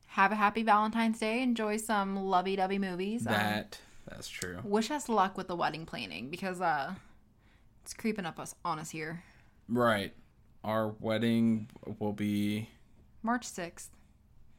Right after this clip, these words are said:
Speaker 2: No, no, no. I was trying to think. I think we have, what, maybe one or two?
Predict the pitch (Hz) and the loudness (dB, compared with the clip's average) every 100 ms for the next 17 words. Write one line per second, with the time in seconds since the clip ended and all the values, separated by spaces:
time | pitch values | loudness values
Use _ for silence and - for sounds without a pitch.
0 | - 120 120 113 101 90 101 110 98 101 | -4 2 4 4 2 -2 -4 -2 -2 -2
1 | 95 87 - - - 113 143 131 107 101 | -6 -6 -12 -16 -6 -2 0 2 0 0
2 | 107 107 110 113 113 117 123 | -2 -2 0 0 0 0 0